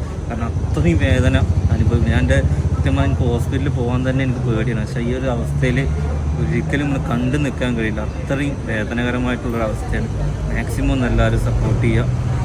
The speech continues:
ഈ വീഡിയോ ഷെയർ ചെയ്യുക, നിങ്ങളെ കൊണ്ട് പറ്റുന്നത് സഹായിക്കുക, അത്ര മാത്രമേ പറയാനുള്ളൂ.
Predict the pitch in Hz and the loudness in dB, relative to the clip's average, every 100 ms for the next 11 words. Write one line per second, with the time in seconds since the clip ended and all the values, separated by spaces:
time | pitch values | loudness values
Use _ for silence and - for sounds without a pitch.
0 | 127 127 127 123 123 131 127 113 117 120 | 0 0 0 0 0 0 0 0 2 0
1 | 113 110 110 120 123 123 123 123 107 110 | 0 0 0 0 0 -2 -2 0 0 0
2 | 123 135 - 117 110 107 - 110 - 131 | 0 0 0 0 0 0 -2 -2 -2 -2
3 | 127 123 107 131 - 110 110 107 | 0 0 -2 -2 0 0 0 0